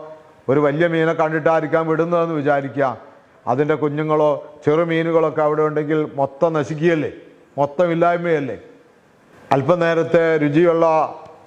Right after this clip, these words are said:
ഒരാഹാരത്തിനു വേണ്ടി എന്തെല്ലാം നഷ്ടങ്ങളാണ് വരുത്തിക്കൂട്ടുന്നത്. ഈ പ്രകൃതിയിൽ എന്തെല്ലാം വിഷങ്ങളാണ് നമ്മൾ ഉപയോഗിക്കുന്നത്.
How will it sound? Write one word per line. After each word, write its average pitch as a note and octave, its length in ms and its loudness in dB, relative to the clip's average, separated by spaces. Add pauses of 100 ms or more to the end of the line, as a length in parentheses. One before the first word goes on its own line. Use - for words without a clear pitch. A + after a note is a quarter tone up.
(380)
ഒരാഹാരത്തിനു D3+ 680 2
വേണ്ടി D3+ 340 0 (640)
എന്തെല്ലാം D#3 600 2
നഷ്ടങ്ങളാണ് D#3+ 640 0
വരുത്തിക്കൂട്ടുന്നത്. D3+ 760 -4 (640)
ഈ D3+ 80 6
പ്രകൃതിയിൽ E3 560 2
എന്തെല്ലാം E3 380 2
വിഷങ്ങളാണ് E3+ 560 0
നമ്മൾ E3 220 -2
ഉപയോഗിക്കുന്നത്. E3 680 0